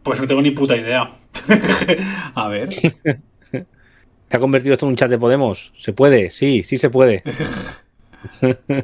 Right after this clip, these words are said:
Speaker 1: Eh.
Speaker 2: renacentista, Albert. <laughs>
Speaker 1: Vinagre blanco elimina los rastros químicos. Vinagre blanco elimina los rastros químicos. La naturaleza encuentra un camino.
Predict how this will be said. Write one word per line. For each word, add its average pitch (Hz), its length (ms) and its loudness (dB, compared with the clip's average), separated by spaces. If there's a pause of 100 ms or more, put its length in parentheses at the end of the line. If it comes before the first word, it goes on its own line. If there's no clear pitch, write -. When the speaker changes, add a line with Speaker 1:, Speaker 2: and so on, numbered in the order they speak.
(360)
Speaker 1:
Eh. 131 240 4
Speaker 2:
renacentista, 123 680 -2
Albert. 113 360 2 (500)
<laughs> - 760 -4 (340)
Speaker 1:
Vinagre 190 420 4
blanco 208 580 2
elimina 175 340 -2
los 190 160 2
rastros 175 340 -6
químicos. 139 680 -8
Vinagre 165 340 -2
blanco 180 280 -2
elimina 180 200 -2
los 170 80 -2
rastros 156 200 -8
químicos. 123 220 -8
La 123 80 -6
naturaleza 139 320 -4
encuentra 160 300 -8
un 170 80 -10
camino. 110 420 -8